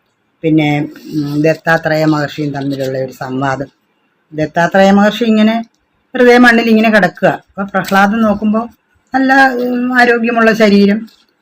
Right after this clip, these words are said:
നല്ല സന്തോഷമായിട്ട്, സം-, മുഖത്തെ തേജസ്സാണ് ആ സന്തോഷത്തിൻ്റെ തേജസ്. അപ്പൊ പ്രഹ്ലാദൻ ചോദിക്കും, "ഇതെങ്ങനെ സാധിക്കുന്നു? അങ്ങ് ഇങ്ങനെ വെറുതെ വെറും മണ്ണിൽ ഇങ്ങനെ കിടന്ന് ഇത്ര സന്തോഷമായിട്ടിരിക്കാനും ഈ ശരീരം ഇത്ര നന്നായിട്ടിരിക്കുന്നതും ഒക്കെ എന്തുകൊണ്ടാണെന്ന്?"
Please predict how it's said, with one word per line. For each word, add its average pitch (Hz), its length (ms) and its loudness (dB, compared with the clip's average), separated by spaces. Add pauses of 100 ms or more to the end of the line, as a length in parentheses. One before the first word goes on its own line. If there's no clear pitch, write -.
നല്ല 247 140 2
സന്തോഷമായിട്ട്, 240 920 2
സം-, 220 640 -6 (120)
മുഖത്തെ 226 360 -2 (120)
തേജസ്സാണ് 202 640 0 (440)
ആ 196 40 -2
സന്തോഷത്തിൻ്റെ 190 680 0
തേജസ്. 160 440 -2 (680)
അപ്പൊ 196 160 -4
പ്രഹ്ലാദൻ 220 560 0
ചോദിക്കും, 202 300 0
"ഇതെങ്ങനെ 220 440 0
സാധിക്കുന്നു? 196 560 2
അങ്ങ് 196 240 2
ഇങ്ങനെ 208 220 2
വെറുതെ 196 500 4
വെറും 196 300 0
മണ്ണിൽ 190 300 2
ഇങ്ങനെ 180 200 -2
കിടന്ന് 175 300 -2
ഇത്ര - 460 -12
സന്തോഷമായിട്ടിരിക്കാനും 196 1120 0
ഈ 175 40 2
ശരീരം 175 400 0
ഇത്ര 180 180 -4
നന്നായിട്ടിരിക്കുന്നതും 160 920 -2
ഒക്കെ 156 120 -8
എന്തുകൊണ്ടാണെന്ന്?" 147 720 -2